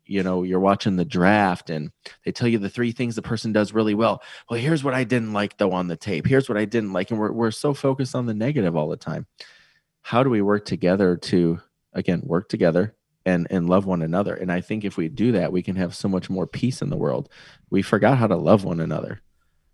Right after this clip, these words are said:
And you for-, we, we've, we have forgotten as a society how to just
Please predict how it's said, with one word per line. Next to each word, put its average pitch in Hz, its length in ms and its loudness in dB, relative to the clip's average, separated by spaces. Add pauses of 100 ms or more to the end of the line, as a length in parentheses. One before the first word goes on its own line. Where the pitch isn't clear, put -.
(120)
And 104 140 2
you 92 60 2
for-, 101 200 4
we, 104 220 2
we've, 117 380 4
we 117 180 4
have 131 160 2
forgotten 92 460 0
as 95 100 -2
a 92 80 -2
society 92 640 -2
how 101 140 -4
to 87 100 0
just 85 320 -2